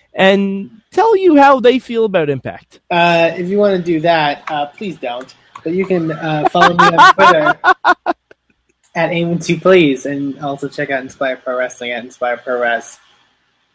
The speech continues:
Speaker 1: All right, and you can find me at Mad Mike four eight eight three on the Twitter machine.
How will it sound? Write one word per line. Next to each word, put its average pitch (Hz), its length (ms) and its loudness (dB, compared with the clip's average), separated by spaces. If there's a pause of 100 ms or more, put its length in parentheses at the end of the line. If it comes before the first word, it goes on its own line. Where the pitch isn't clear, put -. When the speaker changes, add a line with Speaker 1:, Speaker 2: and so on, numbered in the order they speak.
(960)
Speaker 1:
All 185 180 0
right, 196 260 2
and 220 120 -6
you 247 80 -6
can 240 180 -8
find 165 360 2
me 151 200 0
at 135 120 -2
Mad 131 260 -2
Mike 127 240 -6
four 131 240 -10
eight 127 200 -8
eight 135 240 -8
three 135 160 -8
on 127 120 -6
the 120 60 -10
Twitter 143 260 -10
machine. 170 340 -6